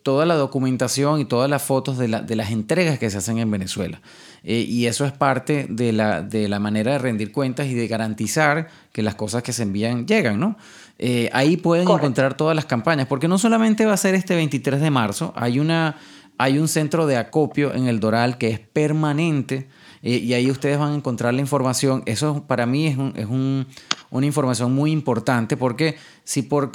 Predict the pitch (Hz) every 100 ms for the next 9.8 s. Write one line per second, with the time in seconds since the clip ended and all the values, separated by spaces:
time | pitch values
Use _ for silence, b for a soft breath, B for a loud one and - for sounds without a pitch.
0 | - 135 139 165 175 170 156 139 151 156
1 | 143 147 151 170 165 127 147 120 107 117
2 | 110 104 110 117 123 120 - 113 b b
3 | b - 107 110 123 139 127 - 110 110
4 | - 107 104 92 110 110 113 120 117 113
5 | 113 113 156 143 120 123 135 143 151 135
6 | 135 B B - 127 120 151 170 143 123
7 | 147 156 175 160 185 185 185 151 143 156
8 | 156 117 123 190 160 190 185 120 113 120
9 | 165 185 180 170 160 151 143 147